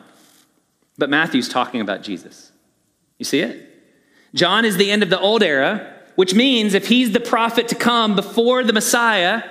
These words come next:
then Jesus is the beginning of the new era. And what Jesus says is the least significant person talking to the crowds, the poorest among you, the most sinful among you,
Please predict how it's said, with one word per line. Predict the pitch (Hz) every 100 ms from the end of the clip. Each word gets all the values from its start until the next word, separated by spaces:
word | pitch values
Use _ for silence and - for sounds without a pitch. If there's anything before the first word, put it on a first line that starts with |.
| - - -
then | 185 202
Jesus | 135 247 285 214 226 226 - - - - _ _ _
is | 147
the | 165
beginning | 156 143 135 135
of | 135
the |
new | 135 135
era. | 104 92 - - - _ _ _ _ _
And | 160
what | 180 160
Jesus | 208 233 247
says | 247 220 190
is | 180
the | 180
least | 170 226 269 269 -
significant | 208 220 233 240 220 -
person | 233 226 160
talking | - 247 254 269
to | 240
the | 247
crowds, | 226 233 220 226 208 156 - - - - _ _ - - -
the | 233 -
poorest | - - 269 277 269 -
among | 233 220 254 233
you, | 160 - - -
the | 220
most | 233 - -
sinful | - 285 285 285 247
among | 226 226 233
you, | 160